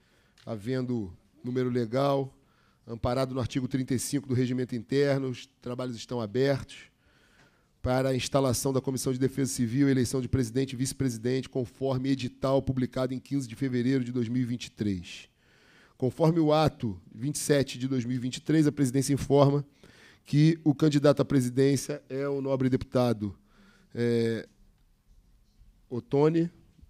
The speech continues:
Pai e o deputado Daniel Librelon, candidato à vice-presidência, conforme já foi mencionado pelo deputado Ottoni Pai.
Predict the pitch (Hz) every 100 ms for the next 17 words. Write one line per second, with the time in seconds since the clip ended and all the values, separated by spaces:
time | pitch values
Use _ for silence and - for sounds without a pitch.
0 | _ 131 143 160 160 - _ _ _ _
1 | - 127 143 156 156 139 139 - 131 131
2 | 127 123 123 127 143 135 143 143 123 135
3 | 127 113 135 - 139 131 123 131 131 -
4 | 123 127 123 123 - 120 127 - 123 131
5 | - 120 117 123 120 117 113 - 117 110
6 | 117 110 - 101 92